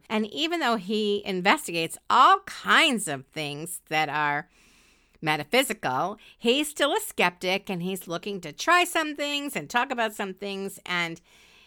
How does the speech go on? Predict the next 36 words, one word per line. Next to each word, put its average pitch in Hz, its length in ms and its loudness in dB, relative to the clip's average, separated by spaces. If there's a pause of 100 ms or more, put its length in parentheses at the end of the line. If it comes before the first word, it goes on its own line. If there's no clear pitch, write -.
(140)
he 226 160 -4
has 240 180 0
a 214 60 -6
really 240 500 0
great 170 420 -4
way 160 280 -2
about 143 340 0
him. 139 140 -8
His 143 160 -12
podcast 143 640 -4
is 139 120 -14
fun. 135 300 -4
So - 240 -10
anyway, 175 540 -2
I 175 120 -8
thought 170 340 0 (140)
the 156 200 -10 (320)
episode 202 600 -2
I 156 180 -4
would 147 200 -12
tell 392 340 -2
you 185 160 -2
about 135 500 -8 (1000)
is 262 240 0
one 190 280 2
where 180 160 0
he 170 80 -2
speaks - 460 -10
to 302 140 -6
this 330 240 -10
woman 160 280 -4
who 214 120 -6
says 139 460 -6
she's 143 480 -10
a 208 40 -4
vampire. - 800 -8